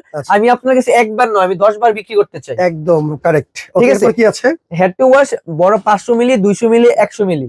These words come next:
Speaker 1: আচ্ছা, এগুলো তো
Speaker 2: অ্যাভেলেবল।
Speaker 1: ভাই অর্ডার করার সিস্টেম কি তাহলে আপনাদের কাছে?
Speaker 2: ভাই, অর্ডার করবেন ভিডিওতে ওই স্ক্রিন নাম্বারে যোগাযোগ করে শুধু স্ক্রিনশট দিবেন আমাকে ইমো, WhatsApp নাম্বারে,
Speaker 1: আচ্ছা।
Speaker 2: তাইলেই লাগবে। আগে
Speaker 1: প্রাইস
Speaker 2: কোনো
Speaker 1: তো তখন বলে দিবেন আপনারা।
Speaker 2: হ্যাঁ, প্রাইসটা বলে দিব।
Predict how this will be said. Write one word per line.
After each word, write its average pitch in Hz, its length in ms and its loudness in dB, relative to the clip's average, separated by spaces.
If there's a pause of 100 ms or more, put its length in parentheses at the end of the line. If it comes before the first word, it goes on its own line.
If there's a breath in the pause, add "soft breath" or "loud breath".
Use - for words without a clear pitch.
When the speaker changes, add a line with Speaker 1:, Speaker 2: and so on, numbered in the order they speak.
Speaker 1:
আচ্ছা, 170 200 -4
এগুলো 220 160 4
তো 220 40 4
Speaker 2:
অ্যাভেলেবল। 226 240 2
Speaker 1:
ভাই 202 200 -2
অর্ডার 233 180 -2
করার 247 240 -10
সিস্টেম 202 300 -12
কি 165 80 -14
তাহলে 131 260 -12
আপনাদের 123 260 -20
কাছে? 123 260 -18
Speaker 2:
ভাই, 196 200 2
অর্ডার 208 280 4
করবেন 247 340 2
ভিডিওতে 226 340 -2
ওই 240 180 2
স্ক্রিন 220 240 -12
নাম্বারে 226 300 0
যোগাযোগ 214 400 0
করে 233 180 2
শুধু 233 280 -4
স্ক্রিনশট 214 440 -4
দিবেন 233 320 2
আমাকে 226 340 0
ইমো, 214 320 -4
WhatsApp 220 420 0
নাম্বারে, 226 340 0 (180)
Speaker 1:
আচ্ছা। 156 200 -8
Speaker 2:
তাইলেই 202 280 4
লাগবে। 185 260 2
আগে 185 200 0
Speaker 1:
প্রাইস 220 140 4
Speaker 2:
কোনো 226 120 0
Speaker 1:
তো - 120 -6
তখন 220 160 0
বলে 208 140 0
দিবেন 175 160 0
আপনারা। 156 240 -4
Speaker 2:
হ্যাঁ, 175 120 2
প্রাইসটা 208 420 0
বলে 240 200 4
দিব। 277 160 0